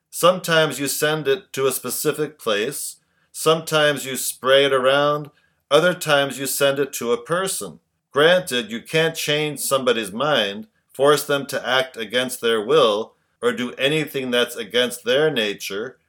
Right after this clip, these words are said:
but in tense situations, you can pre-pave to create an atmosphere of trust and openness which will spawn congeniality. The groundwork is done, the rest is up to you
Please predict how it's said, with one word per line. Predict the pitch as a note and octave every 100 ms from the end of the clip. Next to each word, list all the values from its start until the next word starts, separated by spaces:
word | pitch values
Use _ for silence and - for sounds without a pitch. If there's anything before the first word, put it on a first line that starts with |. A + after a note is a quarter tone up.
| _ _
but | C3+ B2+
in | B2+
tense | B2 - E3 E3
situations, | - D#3+ - C#3 C#3 D3+ C#3+ G#2+ G#2 G2+ - _ _
you | G#2+ A#2+
can | - - D#3+ E3+ D#3+ -
pre-pave | D3 F3 E3+ C#3+ A#2 A2+ A#2 - _ _
to | - C3
create | - B2+ C3+ C3 D#3+ D#3
an | B2
atmosphere | A#2+ C3+ C#3+ D#3 - - C#3 B2+
of | -
trust | - D#3+ E3+ E3 - -
and | A#2+ A#2+
openness | C#3+ F3 F3 C#3+ G#2+ A2 G#2+ - _ _ _ _
which | B2 B2
will | A#2+
spawn | A#2 - - D#3 C#3+ C#3 C#3
congeniality. | - B2+ G#2+ G#2+ A#2+ D3+ E3 C#3+ F#2+ E2 _ _ _ _
The | A2+
groundwork | F#2 C3+ D#3 F3 E3+ E3 C3
is | C3+ A#2
done, | - D3 D3+ D3+ D3 _ _ _
the | A2
rest | G#2 C#3 E3 C#3+ - A#2+
is | A#2
up | - B2 -
to | - A#2
you | A#2 B2+ G2 D#2+